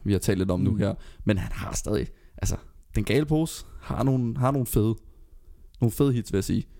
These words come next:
Speaker 1: Sådan lidt mere, øh, du ved, lidt mere letbenede, øh, danse, øh, klubhits. Ikke klub, vel, men, men sådan. <laughs>
Speaker 2: Ej, ja, men Jokeren, ja, ja. G-, god mand, god fyr.
Speaker 1: Mm.
Speaker 2: Altså.
Speaker 1: Du ser nogle af,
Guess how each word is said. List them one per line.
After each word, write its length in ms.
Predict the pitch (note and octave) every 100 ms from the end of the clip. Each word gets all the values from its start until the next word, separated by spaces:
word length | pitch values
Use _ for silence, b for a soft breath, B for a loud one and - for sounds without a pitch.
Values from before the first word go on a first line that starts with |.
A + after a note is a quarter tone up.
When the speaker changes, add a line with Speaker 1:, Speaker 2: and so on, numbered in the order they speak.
| b -
Speaker 1:
Sådan 140 | C#3+
lidt 160 | F3+ -
mere, 360 | F3+ F3 C#3 B2
øh, 60 | - -
du 100 | C3
ved, 60 |
lidt 120 | A#2+
mere 100 | C#3+
letbenede, 680 | A#2+ B2 - C#3 A#2 G#2+ G2 B B B B B - - -
øh, 60 | -
danse, 440 | - G#2+ - A2+ - - -
øh, 80 | F#2+
klubhits. 800 | - G#2 - F#2 - - - -
Ikke 180 | - -
klub, 360 | - - G#2 -
vel, 160 | F2+
men, 160 | E2+ -
men 100 | G2+
sådan. 260 | G2+ C3+ C#3 - - F3+ -
<laughs> 340 | D#3+ - -
Speaker 2:
Ej, 140 | - E2 F2 F2+ D#2+
ja, 280 | A#1+ F2+ D#2+
men 260 | D#2 C#2+ D2
Jokeren, 340 | F#2+ F#2 C#2+ G1+
ja, 100 | G1+
ja. 80 | - - - - -
G-, 160 | - - - _ - - -
god 160 | - C3+
mand, 180 | A#2+ G2
god 160 | B2+ A2+
fyr. 180 | A2+ G2+ F#2+
Speaker 1:
Mm. 260 | G#2+ G2 F2+ - - - _ -
Speaker 2:
Altså. 140 | A2 F#2+
Speaker 1:
Du 40 |
ser 120 | C#3
nogle 180 | C3+
af, 60 | C3